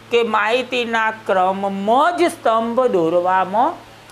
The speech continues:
આવે છે. અત્યારે હાલત દોસ્તો તમને આવડી જવું જોઈએ. સહેલામાં સહેલું છે. પાંચ મુદ્દા તમને કયા છે? સૌથી પહેલાં પહોળાઈની વાત કરી તો પહોળાઈ કેવી હોય?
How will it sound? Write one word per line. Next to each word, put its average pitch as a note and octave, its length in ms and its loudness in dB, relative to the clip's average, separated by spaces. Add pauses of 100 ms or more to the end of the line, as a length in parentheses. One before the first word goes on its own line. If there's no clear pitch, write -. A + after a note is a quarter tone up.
આવે A3 200 0
છે. A3 140 -6
અત્યારે G#3+ 380 0
હાલત G3+ 320 0
દોસ્તો G#3 360 -2
તમને G3 300 -4
આવડી E3+ 340 -2
જવું G#3 300 -4
જોઈએ. A#3+ 280 0 (560)
સહેલામાં F#3 480 -2
સહેલું F#3 320 -4
છે. A#3 280 -2 (300)
પાંચ F#3+ 280 -2
મુદ્દા F#3 360 -2
તમને G3 300 -6
કયા A3+ 360 2
છે? B3+ 320 0 (300)
સૌથી G3+ 280 0
પહેલાં F#3+ 400 0
પહોળાઈની F#3+ 500 2
વાત A#3 200 2 (100)
કરી C4+ 280 2 (280)
તો G#3+ 100 2
પહોળાઈ G3 460 2
કેવી A3 320 2
હોય? C#4 300 2